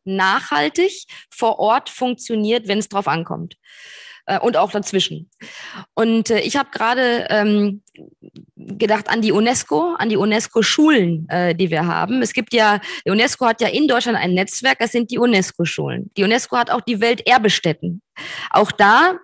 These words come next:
in der, bei der Frage von Welterbeauszeichnungen gibt es ja immer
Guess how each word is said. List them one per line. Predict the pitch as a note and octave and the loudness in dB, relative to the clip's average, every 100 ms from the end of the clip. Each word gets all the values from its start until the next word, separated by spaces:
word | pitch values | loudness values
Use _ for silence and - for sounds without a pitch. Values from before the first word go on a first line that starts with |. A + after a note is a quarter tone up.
| - | -6
in | - A3+ | 0 2
der, | G#3 | 2
bei | G3+ | 2
der | F#3+ | 2
Frage | G3 - G3 A3+ | 0 0 0 0
von | - G3 F3+ | -2 0 0
Welterbeauszeichnungen | F3+ A#3 - A#3+ C4 A#3+ C#3 B3+ - - B3 B3+ - C4+ C4+ C4+ | 2 0 0 -2 0 0 0 0 -2 -4 0 0 -2 -4 -2 -4
gibt | G#3 - A#3 | -6 -8 -6
es | A#3+ - | -6 -4
ja | G3 - | -6 -2
immer | A#3+ D4 E4+ | 0 2 0